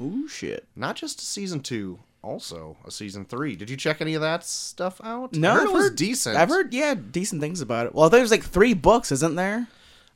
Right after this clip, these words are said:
Speaker 2: I think there's more than that, even.
Speaker 1: I don't know.
Speaker 2: Me neither. Never read 'em, never watched it. Didn't even see this Lemony Snicket's one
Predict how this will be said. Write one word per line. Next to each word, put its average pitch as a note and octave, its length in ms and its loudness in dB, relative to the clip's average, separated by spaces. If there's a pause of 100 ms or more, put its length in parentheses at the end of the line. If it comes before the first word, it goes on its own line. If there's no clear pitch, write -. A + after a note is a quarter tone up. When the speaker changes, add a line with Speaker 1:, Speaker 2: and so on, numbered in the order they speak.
Speaker 2:
I C3 60 -8
think D4+ 160 -8
there's C#3 220 0
more C3+ 200 2
than A#2 140 0
that, D#3+ 240 -4
even. F#2+ 540 -8
Speaker 1:
I A2 180 -10
don't F#2 140 -12
know. A#1 240 -14 (120)
Speaker 2:
Me C3+ 220 -2
neither. C3 420 0
Never C3 280 0
read E3 200 6
'em, F3 240 0
never C3+ 360 0
watched C#3 340 2
it. F#2+ 160 -6
Didn't C#3 160 -2
even D#3+ 160 0
see D#3 240 0
this C#3 380 -2 (240)
Lemony C#3 360 4
Snicket's - 520 -2
one F2 340 -8